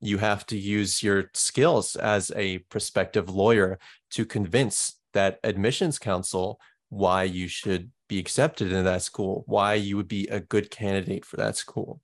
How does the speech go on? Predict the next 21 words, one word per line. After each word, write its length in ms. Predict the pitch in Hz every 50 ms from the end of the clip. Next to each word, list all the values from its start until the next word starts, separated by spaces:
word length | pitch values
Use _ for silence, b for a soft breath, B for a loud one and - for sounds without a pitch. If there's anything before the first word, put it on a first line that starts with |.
| B B B B B B B B B
So 460 | - - 131 120 110 104 - - - _ _ _ _ _ _
while 540 | - 117 110 110 107 104 104 101 101 98 98
the 260 | 101 101 110 101 95 - -
L 160 | 135 147 147
sat 360 | - - - 139 135 135 -
and 120 | - 113 107
the 60 | 95
G 200 | - - 120 131
P 300 | - - 120 110 110 107
A 140 | 107 107 -
are, 360 | 104 101 95 92 92 95 -
you 160 | 123 113 110
know, 320 | 104 92 92 104 - - 131 -
the 140 | - 113 - - - _ _ -
ultimate 480 | 175 208 220 220 220 202 190 180 165
determiners 680 | - 113 - - 104 101 104 123 143 156 156 - - - -
of 440 | - 110 110 104 101 101 101 92 - -
admissions 580 | - 117 104 104 107 - - - 131 131 127 117
in 160 | 104 104 101
most 300 | 95 95 98 98 - -
cases, 600 | - - 101 101 104 - - 147 147 143 - -